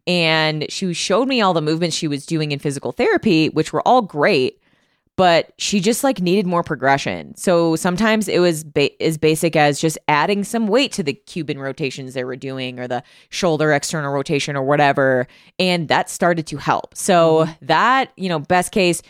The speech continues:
Speaker 1: you're working with a knowledgeable trainer in conjunction with your physical therapist,
Speaker 2: Mm-hmm.
Speaker 1: because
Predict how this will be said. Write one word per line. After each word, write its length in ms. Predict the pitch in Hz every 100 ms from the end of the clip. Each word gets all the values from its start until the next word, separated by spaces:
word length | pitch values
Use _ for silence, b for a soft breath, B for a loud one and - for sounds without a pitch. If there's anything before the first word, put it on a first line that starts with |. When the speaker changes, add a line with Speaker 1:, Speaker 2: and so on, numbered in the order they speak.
| b b -
Speaker 1:
you're 100 | 156
working 240 | 180 180
with 100 | 180
a 60 | 165
knowledgeable 460 | 156 151 156 147
trainer 360 | 147 160 147 139 -
in 200 | 233 240
conjunction 680 | 214 175 170 185 196 165
with 180 | 151 143
your 400 | 143 143 135 135 -
physical 320 | 170 143 127
therapist, 580 | - 123 107 - - 156
Speaker 2:
Mm-hmm. 100 | 147
Speaker 1:
because 360 | 147 143 147